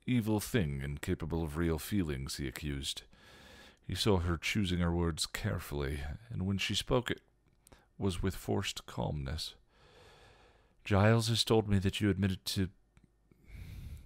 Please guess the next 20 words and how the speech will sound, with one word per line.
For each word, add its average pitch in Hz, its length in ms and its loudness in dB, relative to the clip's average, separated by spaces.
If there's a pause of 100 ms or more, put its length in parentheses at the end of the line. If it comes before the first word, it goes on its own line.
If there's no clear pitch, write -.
(120)
loving 95 420 0
me 67 200 -6 (220)
while 82 180 -4
you 78 160 -2
were 80 100 -2
under 80 160 -4
the 76 100 -8
truth - 240 -2
spell," 69 460 -4
she - 180 -8
said, 71 380 -4 (500)
making 78 260 -4
him 73 120 -4
flinch 90 560 -4
and 67 180 -8
curse - 380 -2
Giles. 78 580 -4 (1300)
"That 101 180 -2
means 117 300 4
that 101 160 4